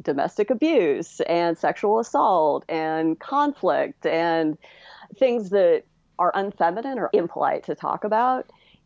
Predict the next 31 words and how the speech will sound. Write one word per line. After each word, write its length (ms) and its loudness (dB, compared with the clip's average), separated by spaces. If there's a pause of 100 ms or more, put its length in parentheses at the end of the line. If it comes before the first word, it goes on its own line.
a 80 0
safe 340 0
place 280 -2
where 100 0
women 300 0
can 140 -6
do 180 0
that 180 0
with 180 -4
each 160 -12
other. 360 -4 (760)
And 580 2 (400)
that, 600 2
I 140 2
think, 360 -10
was 340 -4 (100)
a 100 2
large 520 0
part 220 -4
of 80 -8
the 100 -6
appeal 400 0
of 100 -2
My 160 0
Favorite 320 -2
Murder, 340 2
is 180 -6
two 200 -2
women 580 2
talking 640 0
about 760 0